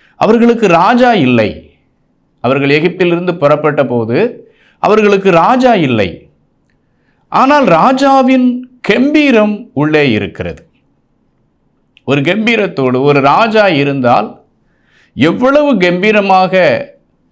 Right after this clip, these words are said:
அந்த நாட்டு ஜனங்கள் நடப்பார்களோ, அந்த கம்பீரம் அந்த ஜனங்களுக்குள்ளே இருந்தது. இன்னும் பார்க்கும்போது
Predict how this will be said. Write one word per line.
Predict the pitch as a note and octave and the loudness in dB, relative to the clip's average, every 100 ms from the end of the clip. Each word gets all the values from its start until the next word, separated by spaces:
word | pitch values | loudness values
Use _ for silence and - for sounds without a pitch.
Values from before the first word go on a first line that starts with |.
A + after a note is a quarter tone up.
| _ | _
அந்த | - C3 C#3+ | -4 0 2
நாட்டு | C3 D#3+ F#3 - D3+ | 2 0 -2 -4 -4
ஜனங்கள் | B2+ C#3 D#3+ C#3+ B2+ | 0 0 -2 -2 -2
நடப்பார்களோ, | A2 A#2+ C3+ C3 A2 F#2+ F#2+ B2 F#3+ - - _ _ _ _ _ _ - | 0 -2 0 0 0 -4 -4 -2 -2 -4 -20 _ _ _ _ _ _ -4
அந்த | C3 F#3+ C4+ D4+ C4+ A3+ F#3+ - A#2+ | -2 2 2 2 2 2 0 -2 -4
கம்பீரம் | C#3+ G#3 A#3+ A3+ F3 D#3+ G#3+ G3+ E3 - - | -2 2 4 4 2 0 -2 -6 -14 -18 -6
அந்த | D#3+ G3 | -4 -2
ஜனங்களுக்குள்ளே | E3 C#3 D3 C3+ B2+ B2 A#2 G#2 | -2 -2 -2 -2 -4 -4 -4 -2
இருந்தது. | F#2+ F2 D#2 D2+ - - _ _ _ _ _ _ _ | -4 -10 -16 -18 -20 -20 _ _ _ _ _ _ _
இன்னும் | - G#3+ A3 | -4 -2 0
பார்க்கும்போது | G3 G3+ G3+ F#3+ D#3 D#3 D#3+ A#2+ A#3+ B3 | 0 0 -2 -2 0 0 2 0 -2 -6